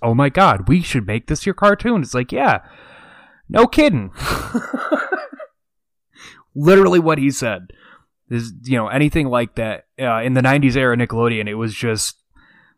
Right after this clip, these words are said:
'cause before, 'cause a lot of cartoons, like, I, I don't think some people realize, like, a lot of cartoons before that, before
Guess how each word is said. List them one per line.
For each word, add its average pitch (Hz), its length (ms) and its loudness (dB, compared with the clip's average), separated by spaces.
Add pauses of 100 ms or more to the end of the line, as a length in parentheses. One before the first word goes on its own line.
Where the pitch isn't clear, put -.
(580)
'cause 156 180 2
before, 196 440 4
'cause 185 200 4
a 175 60 4
lot 190 200 4
of 208 60 -2
cartoons, 190 520 0
like, 127 260 -6
I, 139 120 -6
I 165 180 -4
don't 240 160 2
think 262 120 2
some 226 180 2
people 151 200 -4
realize, 131 380 -2
like, 117 100 -6
a 127 60 0
lot 165 180 4
of 233 80 0
cartoons 190 640 0 (1400)
before 170 420 4
that, 190 300 -4
before 190 420 4